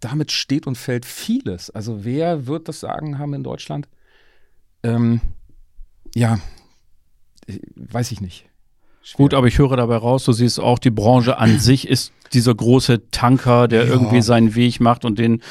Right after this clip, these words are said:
Speaker 1: Mhm.
Speaker 2: äh, nervös zu machen, da muss man schon ein bisschen mehr bringen.
Speaker 1: Mhm.
Speaker 2: Ähm, aber, ähm, Michael, vielleicht mal, ähm, an, an, an dich so die Frage,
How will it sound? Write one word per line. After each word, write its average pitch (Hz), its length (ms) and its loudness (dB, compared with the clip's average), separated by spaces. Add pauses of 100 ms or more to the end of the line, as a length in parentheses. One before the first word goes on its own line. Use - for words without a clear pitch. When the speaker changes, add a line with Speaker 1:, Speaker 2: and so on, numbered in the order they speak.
Speaker 1:
Mhm. 110 140 -4
Speaker 2:
äh, 113 120 4
nervös 113 420 2
zu 120 100 0
machen, 117 280 2
da 113 60 0
muss 117 160 -2
man 117 120 -2
schon 113 140 -2
ein - 20 -2
bisschen 110 220 -2
mehr 120 200 2
bringen. 107 420 0
Speaker 1:
Mhm. 147 360 -6
Speaker 2:
Ähm, 113 520 4
aber, 117 500 2
ähm, 117 140 2 (120)
Michael, 127 320 4
vielleicht 127 340 0
mal, 123 320 0
ähm, 120 500 4
an, 117 220 0
an, 113 280 2
an 113 200 2
dich 127 180 0
so 131 160 4
die 120 200 0
Frage, 120 540 2